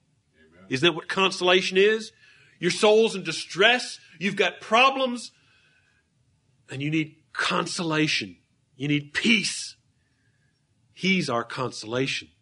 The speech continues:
Speaker 2: Jesus Christ is our peace. He's the one who came to tell the people that their warfare against sin would be accomplished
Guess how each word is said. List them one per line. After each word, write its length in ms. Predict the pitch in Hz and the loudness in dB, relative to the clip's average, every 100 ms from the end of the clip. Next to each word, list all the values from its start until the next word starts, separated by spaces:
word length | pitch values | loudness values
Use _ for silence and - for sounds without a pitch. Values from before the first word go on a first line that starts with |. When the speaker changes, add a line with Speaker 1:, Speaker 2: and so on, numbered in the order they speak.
| _ _ _ _ _ _ - | _ _ _ _ _ _ -16
Speaker 2:
Jesus 320 | 131 123 113 | -12 -8 -10
Christ 480 | - 156 160 131 120 | -4 2 2 2 -2
is 80 | 113 | -6
our 140 | 104 | -6
peace. 600 | - 147 160 139 - - _ _ _ _ _ _ _ _ _ _ _ _ _ _ _ _ _ _ _ _ _ _ _ _ _ _ _ _ _ _ _ _ - | -6 -4 -4 -6 -12 -14 _ _ _ _ _ _ _ _ _ _ _ _ _ _ _ _ _ _ _ _ _ _ _ _ _ _ _ _ _ _ _ _ -14
He's 260 | - 185 208 | 0 2 4
the 80 | 202 | 6
one 180 | 196 185 | 6 4
who 80 | |
came 420 | 175 202 190 190 170 | 0 2 4 4 0
to 80 | |
tell 400 | 170 - 208 196 | -4 0 2 2
the 80 | 165 | 0
people 540 | 156 190 196 123 101 - _ _ _ _ _ _ _ - | 0 2 2 0 -6 -8 _ _ _ _ _ _ _ -12
that 140 | 117 | -4
their 160 | 139 127 | 0 2
warfare 580 | 131 180 208 190 175 160 | 4 4 4 4 4 4
against 400 | 143 156 151 - | 2 0 0 0
sin 240 | 185 170 | 2 2
would 140 | 147 | 0
be 100 | 135 | -2
accomplished 800 | 131 - 165 190 185 113 - - | -4 -4 0 0 0 -8 -8 -14